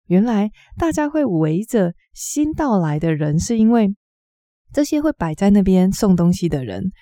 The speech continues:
他们的东西已经被拿过一轮了，剩下来的可能就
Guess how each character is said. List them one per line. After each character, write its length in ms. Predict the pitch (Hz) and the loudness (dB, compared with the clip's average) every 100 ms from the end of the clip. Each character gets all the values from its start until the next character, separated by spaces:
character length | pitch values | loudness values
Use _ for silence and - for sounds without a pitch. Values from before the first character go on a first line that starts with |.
| _ - | _ -4
他 120 | 339 | 0
们 100 | 311 | 0
的 80 | 220 | 0
东 140 | 269 | -4
西 180 | - 254 | -4 -4
已 60 | |
经 180 | 170 220 | -2 0
被 140 | 262 208 | 0 0
拿 260 | 160 143 | 0 -2
过 260 | 175 247 220 | -2 -2 0
一 100 | 240 | 0
轮 300 | 160 156 160 | 0 0 2
了， 200 | 170 156 - _ _ _ - | 2 0 -8 _ _ _ -8
剩 200 | 339 311 | -6 -4
下 160 | 302 | -4
来 140 | 214 165 | -2 -2
的 200 | 175 180 _ _ | -2 -4 _ _
可 120 | 175 | 2
能 120 | 180 | 2
就 240 | 277 311 | 2 -2